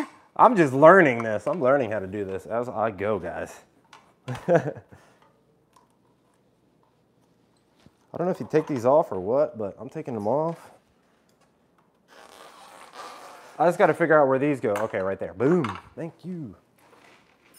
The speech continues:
Can you see this? I'm just putting a fender. Definitely a dope looking bike.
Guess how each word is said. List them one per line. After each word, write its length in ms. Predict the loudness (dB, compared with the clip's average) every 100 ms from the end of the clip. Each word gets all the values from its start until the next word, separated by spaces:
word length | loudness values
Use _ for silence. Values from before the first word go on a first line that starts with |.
| _ _ _ _ _ _ _ -10
Can 100 | -8
you 60 |
see 160 | -4 0
this? 220 | 0 -2 -10 -20 -20 -20 -20 -20 -20 -20 _ _ _ _ _ _ _ _ _ _ _ _ -20 _ _ -16
I'm 100 | -14
just 140 | -12
putting 180 | -12 -12
a 60 | -14
fender. 400 | -10 -8 -6 -8 -14 _ _ _ _ -20 _ _ -20 -20 _ _ _ _ _ _ _ _ _ _ -20 -20 -20 -20 _ _ _ _ _ _ _ _ _ _ _ _ _ _
Definitely 380 | -18 -16 -10 -6
a 60 | -6
dope 340 | -4 -4 -2
looking 280 | -4 -4 -4
bike. 320 | 0 0 -2